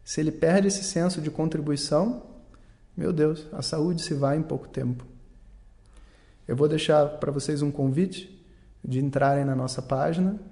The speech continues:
vedanta ponto com ponto B R. Lá tem um programa de estudos e a gente vai botar uma lista das necessidades, assim como já teve a lista dos sentimentos.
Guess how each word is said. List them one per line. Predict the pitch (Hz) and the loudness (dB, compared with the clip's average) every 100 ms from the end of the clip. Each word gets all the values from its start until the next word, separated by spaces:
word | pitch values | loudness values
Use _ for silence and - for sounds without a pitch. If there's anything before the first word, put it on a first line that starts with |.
| - - | -18 -8
vedanta | 131 131 135 - | -6 -2 -2 -4
ponto | 131 127 | -4 -4
com | 127 127 | -2 -4
ponto | 127 123 | -4 -4
B | 131 | -2
R. | 139 170 147 139 - - - - - - - | 0 0 0 -4 -10 -20 -20 -20 -20 -20 -8
Lá | - | -6
tem | 135 151 | -2 -2
um | 147 | 0
programa | 139 139 143 | 2 2 2
de | 139 135 | 2 -2
estudos | - 175 185 156 | -2 2 2 2
e | |
a | 143 | -2
gente | 151 151 | -2 -2
vai | 151 | 0
botar | 143 151 147 | 0 2 2
uma | 156 | 4
lista | 143 160 175 - - 139 175 - - _ | 4 4 2 -2 -6 -6 -12 -18 -20 _
das | - 135 135 | -2 0 2
necessidades, | 135 135 - - 143 127 120 123 | 2 0 -4 -6 -2 0 0 -2
assim | - - 151 | -6 -4 -4
como | 156 143 | 0 0
já | 139 127 | 0 0
teve | 147 135 | 0 0
a | |
lista | 131 135 - | 0 -2 -4
dos | 127 - | -6 -4
sentimentos. | 135 131 127 127 127 123 - | -4 -2 0 0 -2 -6 -14